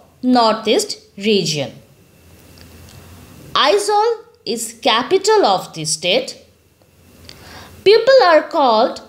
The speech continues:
Mizos here. Bamboo dance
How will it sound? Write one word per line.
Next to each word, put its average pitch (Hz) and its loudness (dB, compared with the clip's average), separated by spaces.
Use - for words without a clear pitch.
Mizos 254 2
here. 220 0
Bamboo 285 0
dance 403 -2